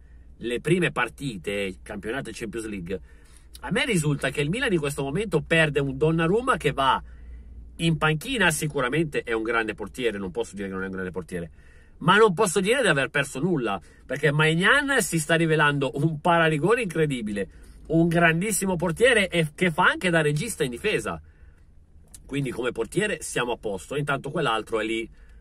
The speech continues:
a guardare i suoi compagni che giocano a fare la panchina per l'ennesima volta. Çalhanoğlu non ne parliamo,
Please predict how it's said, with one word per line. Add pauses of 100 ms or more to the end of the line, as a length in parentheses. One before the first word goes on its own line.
(140)
a
guardare
i
suoi
compagni
che
giocano
a
fare
la
panchina
per
l'ennesima
volta. (720)
Çalhanoğlu
non
ne
parliamo,